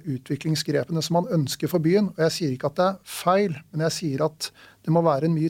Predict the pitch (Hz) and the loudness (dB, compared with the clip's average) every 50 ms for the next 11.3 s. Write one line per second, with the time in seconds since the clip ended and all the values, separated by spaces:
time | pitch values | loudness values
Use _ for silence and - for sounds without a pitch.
0 | 160 - - - 170 147 127 123 127 135 151 151 151 151 151 160 160 160 - 151 | -2 -2 -2 0 0 0 0 -2 -2 0 0 0 2 2 2 2 2 0 -4 -6
1 | 135 127 131 151 185 180 165 - - 165 160 160 151 143 139 139 - - 175 170 | -4 -4 -2 -2 -2 -2 -4 -4 -2 0 0 2 2 2 0 0 0 0 0 0
2 | 156 131 - - - 160 170 156 151 - - - - - _ _ - 160 160 170 | 0 0 -2 -2 0 0 0 0 -2 -8 -20 -20 -20 -20 _ _ 0 2 2 4
3 | 175 139 131 135 131 160 151 156 170 170 170 151 143 143 165 175 170 156 170 180 | 2 0 0 -2 -2 -2 0 2 2 0 2 0 0 0 2 2 2 2 2 2
4 | 180 175 180 185 214 226 226 185 139 113 - - - - - - _ - - - | 2 4 4 4 4 4 4 2 0 -4 -6 -12 -20 -20 -20 -20 _ -10 -4 0
5 | 160 156 175 165 - - - 180 147 127 117 - - 151 139 131 139 156 160 165 | 2 2 2 2 -2 -4 -4 -2 -2 -2 -2 -2 -2 -2 0 0 0 0 0 0
6 | 147 127 120 - - - 156 160 165 180 - 233 170 165 175 180 175 - _ - | -2 -2 -2 -4 -4 -2 -2 -2 -2 -2 -4 0 2 4 4 4 2 0 _ -18
7 | - - - - - - - - _ _ _ - - 165 165 175 - - - - | -20 -20 -20 -20 -20 -20 -20 -20 _ _ _ -2 2 2 4 4 2 0 -2 0
8 | 180 170 - - 185 - - 180 185 165 165 180 160 - - 185 175 - - 147 | 0 0 0 0 -2 0 2 2 2 2 2 2 0 -2 -2 -4 -4 -2 -2 -4
9 | 139 131 - 165 165 - 185 165 180 208 226 240 196 165 170 180 160 135 123 135 | -4 -2 -2 -2 0 2 2 2 2 2 2 2 2 2 2 2 2 0 2 4
10 | 147 165 170 170 170 170 170 170 170 165 143 127 - - 170 156 151 - 139 131 | 4 4 4 4 4 4 4 4 2 0 -2 -6 -4 -2 -4 -2 -2 -2 -2 -2
11 | 127 - - 170 175 | -2 -2 0 0 0